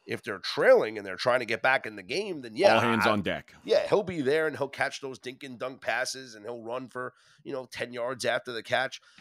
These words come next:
Speaker 1: But I think if the Niners can take a
Speaker 2: <clears throat>
Speaker 1: lead in the first half, we will not see a lot of Christian McCaffrey. I would go McCaffrey unders if they're available.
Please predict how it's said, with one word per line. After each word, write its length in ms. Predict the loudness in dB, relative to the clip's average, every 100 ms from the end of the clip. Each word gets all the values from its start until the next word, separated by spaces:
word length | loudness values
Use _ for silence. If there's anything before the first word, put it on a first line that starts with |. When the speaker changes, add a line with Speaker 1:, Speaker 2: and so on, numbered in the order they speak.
| -12
Speaker 1:
But 140 | -4 -2
I 100 | -2
think 220 | -4 -14
if 80 | -14
the 80 |
Niners 380 | -8 -4 -4 -6
can 160 | -12 -8
take 180 | -6 -6
a 60 |
Speaker 2:
<clears throat> 0 |
Speaker 1:
lead 420 | -10 -12 -16 -18 -12
in 100 | -10
the 80 | -10
first 360 | -8 -6 -6 -2
half, 360 | -2 -2 -6 -16
we 100 | -18
will 240 | -16 -8
not 220 | -6 -4
see 140 | -6 -8
a 60 |
lot 180 | -6 -6
of 40 | -6
Christian 320 | -8 -8 -10
McCaffrey. 600 | -6 -2 -2 -6 -12 -14 _ _ _
I 100 | -6
would 140 | -4
go 120 | -8 -10
McCaffrey 520 | -10 -6 -6 -6 -6
unders 580 | -4 -4 -4 -8 -8 -14
if 180 | -14 -14
they're 220 | -8 -8
available. 480 | -6 -6 -6 -6 -12